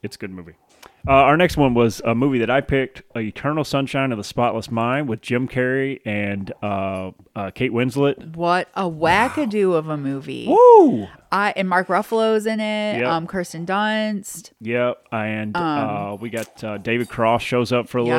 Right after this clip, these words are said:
Speaker 2: Yeah.
Speaker 1: bit. Oh, man, Elijah Wood's got
Speaker 2: Yeah.
Speaker 1: a part. Man, it's just, it is
Speaker 2: It, I can't believe I've never seen it. I love, um,
Speaker 1: Jim
Speaker 2: psy-
Speaker 1: Carrey.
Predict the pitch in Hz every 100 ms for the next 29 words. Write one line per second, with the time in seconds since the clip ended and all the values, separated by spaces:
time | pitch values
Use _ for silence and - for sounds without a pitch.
0 | 120 - 127 127 123 - - - 113 110
1 | 113 104 110 123 117 104 107 110 - 120
2 | 165 120 120 120 - _ - _ - 143
3 | 151 127 - 151 - 170 151 - - 151
4 | 151 240 294 - _ - 190 277 339 -
5 | 415 370 285 240 202 190 190 170 165 -
6 | 160 139 120 - - 202 262 269 196 170
7 | 156 156 160 165 180 - 151 143 139 135
8 | 160 _ - - _ _ _ _ - 104
9 | 98 98 175 104